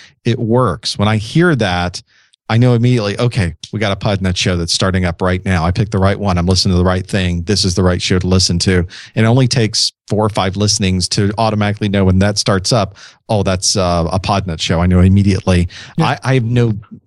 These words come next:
Speaker 1: ability to set up a system and record something musically and do that. There's a lot of websites also out there where you can go through a list of tons of stingers that they have, and for five dollars, you'll have a stinger and it's yours and you can stick it on your,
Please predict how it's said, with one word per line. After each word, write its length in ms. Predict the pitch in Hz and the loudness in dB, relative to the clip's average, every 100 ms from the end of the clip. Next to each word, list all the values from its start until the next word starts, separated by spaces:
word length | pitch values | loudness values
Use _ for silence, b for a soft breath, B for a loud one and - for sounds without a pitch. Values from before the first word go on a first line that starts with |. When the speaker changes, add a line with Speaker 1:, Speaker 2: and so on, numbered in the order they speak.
| 123 - | -12 -6
Speaker 1:
ability 540 | 104 123 113 107 104 | -2 0 2 2 0
to 280 | - 104 95 | 0 0 0
set 220 | - 113 | 0 0
up 160 | 107 101 | 0 -2
a 60 | |
system 480 | - 104 - 101 98 | -2 -2 -2 0 2
and 120 | 95 | 4
record 380 | 92 - 107 104 | 2 0 -2 0
something 320 | - 101 104 | -2 0 2
musically 460 | 98 95 92 101 92 | 4 2 0 -2 2
and 100 | 92 | 4
do 140 | 107 | 4
that. 220 | 101 95 | 2 0
There's 120 | 98 92 | -4 -2
a 60 | |
lot 300 | 87 98 107 | 0 2 2
of 60 | 101 | 2
websites 440 | 101 - 101 92 | 0 0 -2 0
also 320 | 101 101 104 | -2 0 0
out 200 | 95 95 | 0 0
there 260 | 107 98 95 B B B | 0 0 -2 B B B
where 100 | 110 | 0
you 80 | 131 | 0
can 240 | 147 110 - - - | 0 -4 -6 -12 -2
go 160 | 120 | 0
through 280 | 151 135 110 | 0 0 0
a 40 | 95 | 2
list 260 | 113 - | 0 -2
of 100 | 98 | -4
tons 280 | - 131 135 | 0 2 2
of 80 | 120 | 0
stingers 500 | - 123 104 98 95 | 0 2 2 2 2
that 140 | 92 | -2
they 160 | 101 104 | 0 0
have, 480 | 98 87 87 87 - B B B | 0 0 0 -2 -6 B B B
and 180 | 117 101 | -2 -2
for 300 | - 101 95 | -2 0 0
five 400 | - - 113 107 | -4 -2 0 0
dollars, 500 | 107 101 90 82 - | 0 0 0 -4 -4
you'll 160 | 113 98 | -2 0
have 240 | 101 92 | 0 -2
a 20 | |
stinger 380 | 95 - 98 87 | -6 -4 -6 -4
and 80 | 90 | -6
it's 160 | 90 104 | -4 -4
yours 200 | 98 90 | -2 -2
and 60 | |
you 60 | 87 | -6
can 100 | 87 | -4
stick 240 | - 87 | -4 -4
it 40 | 87 | -4
on 120 | 87 | -4
your, 140 | 82 | -4